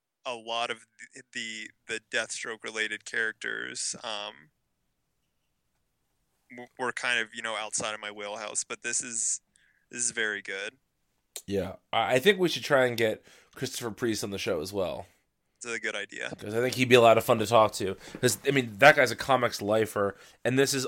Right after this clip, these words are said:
Speaker 2: unlike anything he's ever done before.
Speaker 1: Mm-hmm.
Speaker 2: So it's a lot of fun to talk about that. So, but yeah, um, that brings us to Detective Comics,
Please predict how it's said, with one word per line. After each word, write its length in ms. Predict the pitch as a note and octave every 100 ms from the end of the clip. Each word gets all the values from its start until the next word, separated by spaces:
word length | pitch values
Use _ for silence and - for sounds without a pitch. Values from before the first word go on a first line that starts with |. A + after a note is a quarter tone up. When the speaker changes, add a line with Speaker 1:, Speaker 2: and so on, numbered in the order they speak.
| A#2
Speaker 2:
unlike 340 | B2 B2 A2
anything 260 | G2+ A2+ A2
he's 140 | G#2
ever 160 | G2 F2+
done 200 | F#2+ F#2
before. 480 | E2+ - D#2+ E2 - _ _ _ _ _
Speaker 1:
Mm-hmm. 40 | -
Speaker 2:
So 240 | - A2
it's 100 | G2+
a 60 | G#2+
lot 160 | G#2+
of 40 | F#2+
fun 280 | - F#2+ F#2
to 80 |
talk 180 | F2+ F#2
about 200 | F#2 E2+
that. 300 | E2+ D2+ -
So, 360 | - G2+ F#2 F#2+ - _ _ _ - _
but 100 | -
yeah, 240 | G#3+ E3+ G2+ G#2
um, 460 | - D3+ D#3 D3+ C3+ _ _ _ _ _ _ _ - -
that 180 | B2+
brings 320 | C#3+ D3 C#3+ C#3
us 240 | C#3 C3
to 460 | - - A2 A#2+ A2+
Detective 400 | G#2 A#2+ A2+ C3
Comics, 600 | F3 E3 A2+ - -